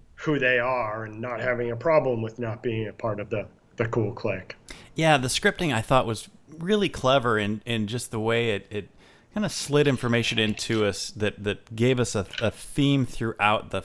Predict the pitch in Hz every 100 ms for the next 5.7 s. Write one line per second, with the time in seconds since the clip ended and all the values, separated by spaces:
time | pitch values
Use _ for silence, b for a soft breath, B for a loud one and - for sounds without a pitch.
0 | - 110 - 113 107 107 104 - 107 98
1 | 95 92 - B B B B 123 - 113
2 | 107 104 104 117 131 120 - 127 120 107
3 | 113 101 98 120 107 104 98 98 107 104
4 | - 107 95 - 117 101 101 101 95 95
5 | 104 98 95 - 98 95 90